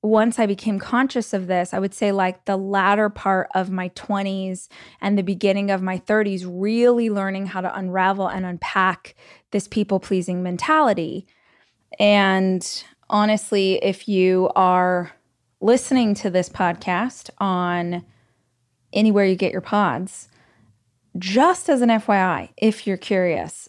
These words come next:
uh, on YouTube, on the YouTube channel, podcasts go up with, like, the full behind the scenes.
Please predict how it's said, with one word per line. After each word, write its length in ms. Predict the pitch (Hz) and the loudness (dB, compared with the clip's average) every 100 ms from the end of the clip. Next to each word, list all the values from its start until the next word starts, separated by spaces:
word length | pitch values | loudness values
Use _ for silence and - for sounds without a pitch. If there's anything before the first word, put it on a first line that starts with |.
| - | -4
uh, 400 | 185 180 175 196 - _ _ | 0 2 2 0 -4 _ _
on 420 | 214 226 240 247 226 | 4 6 6 6 4
YouTube, 520 | 208 202 - - - - | 4 0 -2 -6 -6 -4
on 140 | 196 | 2
the 100 | 208 | 4
YouTube 300 | 208 208 196 | 2 2 -2
channel, 240 | 185 175 175 | -2 -2 -4
podcasts 500 | - 196 196 208 185 | 0 0 2 -2 0
go 140 | 185 | 2
up 180 | 180 175 | 2 2
with, 140 | 185 | -4
like, 140 | 180 180 | -6 -4
the 80 | 180 | -4
full 220 | - 180 | 0 0
behind 300 | 180 175 175 | 0 -4 -6
the 60 | |
scenes. 480 | 170 - - - - | -6 -8 -8 -10 -14